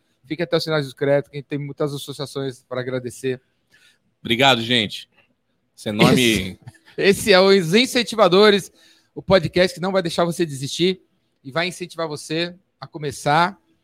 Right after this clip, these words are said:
Speaker 1: ou às vezes até terminar as coisas, viu? Não pode desistir, mas pode terminar.
Speaker 2: Não, tem muita gente que começa e não termina mesmo.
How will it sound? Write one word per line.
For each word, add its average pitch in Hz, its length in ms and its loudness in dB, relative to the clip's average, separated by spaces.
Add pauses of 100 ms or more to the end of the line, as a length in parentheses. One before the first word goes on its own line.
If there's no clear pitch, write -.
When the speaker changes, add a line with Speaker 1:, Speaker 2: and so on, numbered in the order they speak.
(220)
Speaker 1:
ou 226 160 2
às 202 140 0
vezes 190 140 2
até 226 220 -2
terminar 254 440 2
as 190 120 2
coisas, 127 380 2
viu? 135 200 -4 (380)
Não 151 80 -6
pode 180 220 4
desistir, 156 280 -4
mas 214 140 -2
pode 226 160 -4
terminar. 220 420 0
Speaker 2:
Não, 110 120 -2
tem 113 120 -4
muita 131 280 -6
gente 131 180 -6
que - 60 -18
começa 117 320 -6
e 156 80 -16
não - 20 -18
termina 131 420 -6
mesmo. 98 280 -14